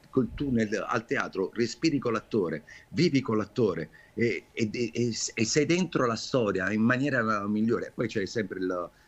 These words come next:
la, <laughs> il, quello che io chiamo il fattore K, il rischio <laughs> dell'errore, che rende ancora più interessante la messa in scena. Cioè, ogni tanto spesso mi capita di andare a teatro e di sperare che qualcosa si, si sbagli, che qualcuno si sbagli per vedere la,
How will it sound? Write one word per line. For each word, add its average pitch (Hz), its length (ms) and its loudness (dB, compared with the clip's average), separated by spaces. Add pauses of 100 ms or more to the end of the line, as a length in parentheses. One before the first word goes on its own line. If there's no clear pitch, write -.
(120)
la, 82 840 -6
<laughs> - 160 -4
il, 117 420 2 (280)
quello 120 240 4
che 117 80 4
io 107 80 4
chiamo 98 380 0
il 92 220 -2
fattore 95 380 0
K, 87 180 -4 (520)
il 110 160 4
rischio 123 500 4
<laughs> 135 60 2
dell'errore, 110 720 2
che 135 140 0
rende 139 220 0
ancora 127 300 2
più 127 140 -2
interessante 113 640 0
la 98 80 0
messa 101 260 -2
in 98 80 -12
scena. 92 380 -6
Cioè, 104 200 -2 (340)
ogni 120 200 2
tanto 117 240 0
spesso 117 320 -2
mi 98 80 -4
capita 104 280 0
di 143 60 2
andare 117 220 2
a 104 60 0
teatro 104 400 -2
e 95 120 -6
di 101 220 -2 (360)
sperare 160 560 0
che 131 120 -6
qualcosa 123 540 -6
si, 113 260 -6
si 135 160 -6
sbagli, 107 480 -6
che 104 120 -4
qualcuno 123 340 -8
si 131 120 -14
sbagli 117 420 -6
per 110 160 -6
vedere 113 280 -12
la, 98 260 -8